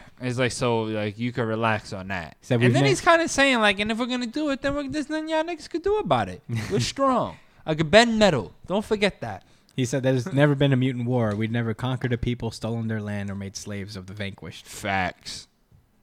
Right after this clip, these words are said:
Speaker 2: Bars. <laughs> Uh, then we cut back to the Fantastic Four fight in, uh, Washington Square Park. <laughs> It's fucking cute.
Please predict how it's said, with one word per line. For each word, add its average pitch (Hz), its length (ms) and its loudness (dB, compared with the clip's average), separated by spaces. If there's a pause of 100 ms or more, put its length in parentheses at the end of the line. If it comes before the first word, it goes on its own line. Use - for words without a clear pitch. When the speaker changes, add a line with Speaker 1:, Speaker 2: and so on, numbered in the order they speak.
(140)
Speaker 2:
Bars. 98 380 -8 (100)
<laughs> - 0 - (1120)
Uh, 110 300 0 (380)
then 170 220 6
we 233 80 8
cut 226 160 8
back 233 180 4
to 240 60 -2
the 226 80 2
Fantastic 214 540 4
Four 214 200 0
fight 208 400 0
in, 202 260 0
uh, 185 400 0
Washington 165 400 0
Square 180 220 0
Park. 175 420 0
<laughs> - 60 -20 (600)
It's - 140 -20
fucking 175 260 -6
cute. 175 460 -2